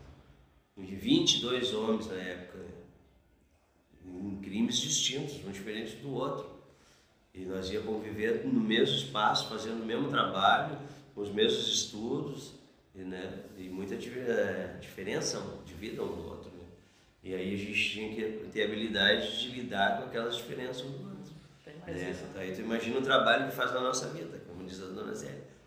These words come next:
Speaker 1: o trabalho é interno, Josemar, né? E eu fui um cara que, de-, no começo eu era meio rebelde, né? E aí eu... mas eu queria sempre ajudar, sempre ajudar, né? E depois que eu tomei consciência do tamanho que era o projeto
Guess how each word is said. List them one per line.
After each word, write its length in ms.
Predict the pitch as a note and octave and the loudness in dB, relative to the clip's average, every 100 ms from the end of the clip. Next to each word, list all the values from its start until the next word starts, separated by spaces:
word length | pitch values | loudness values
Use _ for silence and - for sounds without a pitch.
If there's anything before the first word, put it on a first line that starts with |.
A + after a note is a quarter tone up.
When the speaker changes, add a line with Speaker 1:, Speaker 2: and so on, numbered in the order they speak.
| - - | -20 -16
Speaker 1:
o 20 | |
trabalho 400 | E2+ D#2 E2 F#2 | -12 -8 -6 -4
é 60 | |
interno, 600 | B2+ C#3 C#3+ C3+ B2+ C3 | -4 -4 -4 -4 -4 -8
Josemar, 320 | - - - - - - _ _ F2 | -10 -12 -14 -18 -20 -20 _ _ -20
né? 280 | F2+ - - - - - - - D2+ | -14 -10 -10 -12 -16 -20 -20 -20 -14
E 60 | F2 | -10
eu 140 | F2 | -10
fui 220 | - G2 | -8 -4
um 100 | G2 | -4
cara 240 | F#2+ F#2 - | -2 -2 -4
que, 120 | - - | -8 -8
de-, 220 | G2 F#2 | -4 -4
no 200 | F2+ F#2 | -4 -6
começo 640 | G2+ F#2+ F#2+ - G2 F#2+ F#2+ - | -6 -2 -2 -2 -4 -10 -12 -14
eu 140 | - F#2+ | -6 -2
era 180 | F#2+ F#2+ | -2 -2
meio 260 | F#2+ F#2 F#2 | -4 -4 -6
rebelde, 640 | F2 F#2 G2+ - - G2+ | -8 -8 -4 -2 -2 -4
né? 160 | G2 G2 - - - - | -8 -10 -12 -18 -20 -14
E 60 | F2 | -8
aí 260 | F2 F2+ F#2 | -6 -4 -4
eu... 240 | F#2 F#2+ - - - - _ _ _ _ _ _ _ - | -4 -6 -10 -16 -20 -20 _ _ _ _ _ _ _ -12
mas 260 | F2+ F#2 | -8 -4
eu 80 | F#2 | -4
queria 240 | - - | -4 0
sempre 320 | A2+ G#3+ - - | 2 2 2 -2
ajudar, 420 | - F#3+ D#3+ - | -4 -4 -2 0
sempre 300 | - - A2 | 0 0 -4
ajudar, 420 | - - C#3+ D3+ | -6 -6 -6 -6
né? 220 | G2+ G2 F#2+ - - - G2 | -6 -6 -8 -14 -18 -16 -12
E 80 | |
depois 280 | F#2 F#2+ G2 | -10 -6 -6
que 60 | A#2 | -4
eu 100 | - | 0
tomei 720 | A2 G#2 G#2 A2 - - - - - _ | 2 2 2 0 -4 -10 -16 -20 -20 _
consciência 720 | A2+ C3 C3+ A#2 A2 A#2 - - | -2 2 4 4 2 2 0 -6
do 100 | - | -6
tamanho 400 | G2+ G2+ A2 G#2+ | -2 0 0 2
que 80 | G#2+ | 0
era 120 | G#2 | 0
o 100 | G#2 | -2
projeto 600 | G#2+ G2+ G#2 G#2+ - | -2 0 2 2 -2